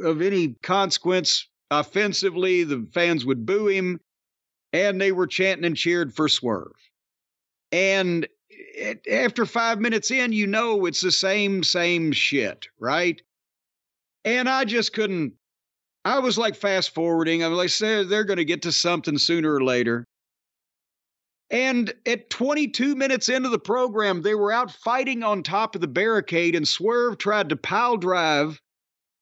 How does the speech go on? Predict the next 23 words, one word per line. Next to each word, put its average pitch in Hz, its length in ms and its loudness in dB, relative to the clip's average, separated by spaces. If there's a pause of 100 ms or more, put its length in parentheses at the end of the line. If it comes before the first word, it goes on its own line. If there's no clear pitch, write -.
(340)
Page 220 520 0
on 185 200 2
top 214 320 -2
of 175 60 -2
the 170 60 2
barricade, 185 720 0
but 147 160 -2
Page 196 380 0
instead 170 560 0
did 160 220 -2
some 190 240 0
kind 185 220 0
of 147 60 -2
sloppy 190 560 0
D 160 280 0
D 175 180 -2
T, 165 640 0
and 175 180 0
they 190 120 0
went 202 300 0
to 202 60 0
the 180 100 0
break. 180 580 -2